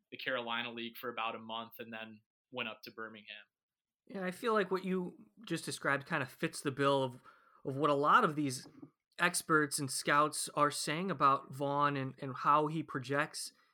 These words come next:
Speaker 2: in terms of being a professional here. And that's very encouraging to know that, you know, it,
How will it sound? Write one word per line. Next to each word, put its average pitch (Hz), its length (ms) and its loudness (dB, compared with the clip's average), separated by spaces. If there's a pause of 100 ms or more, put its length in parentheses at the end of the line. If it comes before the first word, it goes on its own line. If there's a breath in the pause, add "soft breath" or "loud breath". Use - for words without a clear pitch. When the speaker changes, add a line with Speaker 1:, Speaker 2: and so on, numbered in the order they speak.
Speaker 2:
in 139 100 -6
terms 139 300 -2
of 127 200 -2
being 143 200 -2
a 127 40 -6
professional 147 640 -2
here. 117 420 -8 (400)
And 147 260 0
that's 233 180 0
very 175 340 2
encouraging 139 640 0
to 139 120 -8
know 135 320 2
that, 120 260 0 (1040)
you 226 120 -6
know, 185 300 6 (240)
it, 226 120 -12